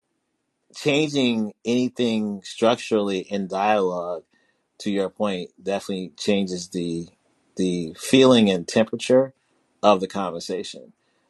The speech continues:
And I'm not here for that. I'm here to just make sure there's no mistakes, no spelling, <laughs> and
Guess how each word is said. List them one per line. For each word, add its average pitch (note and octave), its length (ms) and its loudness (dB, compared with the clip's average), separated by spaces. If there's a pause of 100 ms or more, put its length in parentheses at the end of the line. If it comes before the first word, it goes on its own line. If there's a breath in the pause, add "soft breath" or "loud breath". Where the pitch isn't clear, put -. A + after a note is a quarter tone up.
(120)
And G2+ 580 0
I'm D3 140 0
not G#3 180 0
here F#3+ 160 -2
for F#2 160 -6
that. C#2+ 220 -12 (300)
I'm D#3 180 -4
here D#3+ 280 2
to - 180 -16
just B2+ 220 -2
make A#2 180 -4
sure A2 300 -2 (380 soft breath)
there's F#2+ 180 -6
no B2 180 4
mistakes, B2+ 560 0
no A2+ 120 -2
spelling, G#2+ 680 0
<laughs> B2 200 -4 (440 soft breath)
and F#2+ 420 -4